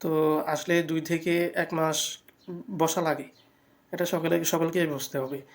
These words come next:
কারণ এসে কাজ মিলে যায় না। আর যারা তো কোম্পানিতে আসেন, তাদেরটা ভিন্ন কথা, ওইখানেও বসতে হয়, কোম্পানিতে আসলেও বসতে হয় পনেরো থেকে দশ দিন। আপনি যদি চাকরি পেয়েও যান, হ্যাঁ, আপনার যদি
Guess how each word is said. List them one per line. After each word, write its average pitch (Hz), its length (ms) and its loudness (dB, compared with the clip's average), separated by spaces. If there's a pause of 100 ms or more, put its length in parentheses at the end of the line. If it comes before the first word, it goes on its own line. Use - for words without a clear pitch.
(180)
কারণ 170 320 2
এসে 180 580 0 (320)
কাজ 160 200 0
মিলে 165 380 0
যায় 143 160 -2
না। 135 120 -10 (580)
আর 156 380 4
যারা 180 600 2
তো 175 340 2
কোম্পানিতে 175 440 2
আসেন, 165 220 0
তাদেরটা 160 880 -2
ভিন্ন 156 220 0
কথা, 151 360 -2
ওইখানেও 190 400 8
বসতে 151 200 -2
হয়, 147 60 -4
কোম্পানিতে 175 300 0
আসলেও 180 240 -2
বসতে 170 280 -4
হয় 170 180 0 (320)
পনেরো 165 200 2
থেকে 165 160 2
দশ 160 240 4
দিন। 147 200 0 (800)
আপনি 170 200 2
যদি 170 140 2
চাকরি 170 260 2
পেয়েও 170 280 0
যান, 143 320 0 (680)
হ্যাঁ, 160 260 6
আপনার 156 420 2
যদি 147 560 2